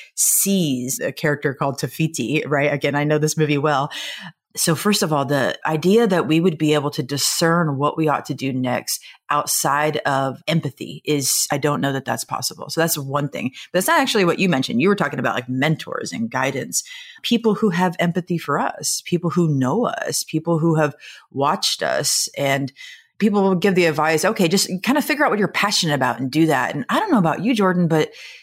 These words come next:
it's taken me a long time to learn what I'm passionate about and a long time to understand my own sense of giftedness. And that's just because I think that's the way it goes. So when we get other people in our lives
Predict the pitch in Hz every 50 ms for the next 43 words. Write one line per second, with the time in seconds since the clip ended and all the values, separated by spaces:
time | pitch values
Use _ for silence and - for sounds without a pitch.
0 | _ _ _ _ _ _ - 262 - - 349 381 392 359 302 233 190 156 139 131
1 | 131 131 147 156 180 202 202 185 165 147 127 - - - - 135 147 175 226 220
2 | 156 135 113 92 101 - - - 147 135 135 135 143 147 165 185 175 147 135 127
3 | 131 135 131 127 120 - - - 226 - - - - 113 - 95 - 90 92 95
4 | 80 67 - 113 135 139 135 131 131 143 165 180 196 190 170 147 - - - 143
5 | 160 196 214 180 143 - - - 135 120 139 135 - - 151 151 156 156 147 -
6 | - - - - - - - - - 135 104 107 160 175 175 - - 156 139 -
7 | 139 123 127 - 165 202 - 190 151 135 131 127 127 131 - - 135 143 143 -
8 | 208 226 - 262 220 - 170 160 156 147 147 139 151 143 131 143 135 - - -
9 | 131 135 120 - - - 151 170 214 202 165 82 73 - - - - 170 156 147
10 | 160 160 151 160 156 151 160 185 214 - - 180 160 165 147 - - - 196 180
11 | 170 160 147 135 131 131 120 120 127 127 131 131 131 131 -